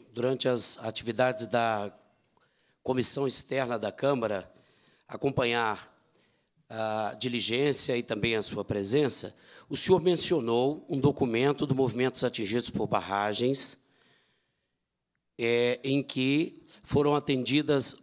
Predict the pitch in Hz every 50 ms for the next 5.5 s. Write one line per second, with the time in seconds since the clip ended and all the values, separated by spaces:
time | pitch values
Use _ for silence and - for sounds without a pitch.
0 | - - 170 175 170 170 160 147 127 113 - 107 101 80 - - - 160 175 190
1 | 190 165 139 151 139 - - 120 117 120 131 143 139 - - 170 156 - - -
2 | - _ _ _ - - - _ _ _ _ _ _ _ _ _ - 135 127 127
3 | - 135 131 135 135 139 151 147 143 - - - - _ _ _ _ _ _ -
4 | 165 151 180 185 165 131 113 110 107 98 - - 127 - - - 127 113 - 131
5 | 113 123 123 - - 113 113 131 147 147